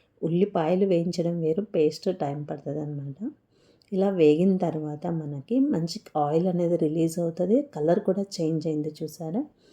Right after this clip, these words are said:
ఇలా అయినప్పుడు మనం టమోటా పేస్ట్ని కూడా పెట్టే, వేసి ఫ్రై చేయాలన్నమాట.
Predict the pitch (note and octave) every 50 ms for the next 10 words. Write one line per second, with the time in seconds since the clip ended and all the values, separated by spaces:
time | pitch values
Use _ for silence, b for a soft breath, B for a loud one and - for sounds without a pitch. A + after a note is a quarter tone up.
0 | b b b b b b b - F3 F#3 F#3+ F3+ E3 E3 E3 E3 - G#3 A3+ A3
1 | G#3 F3+ E3+ F3 E3 E3+ E3+ E3 E3 E3 D#3+ E3+ E3+ E3+ - D#3+ D#3+ - - -
2 | F3 E3+ E3+ - E3+ D#3+ F3 F3 F3 F3+ E3+ D#3 D3+ - D#3 D#3 D#3+ - - -
3 | - - _ _ _ _ _ _ _ _ _ - E3 D#3 D3+ D3+ D#3+ D#3+ - -
4 | C#4 F4 F4+ - _ - D#3+ D3 C#3+ C#3+ C#3+ - E3 D3+ D#3 D3+ D3+ D3+ D3+ D3
5 | D3 D3 D3 C#3+ C#3 -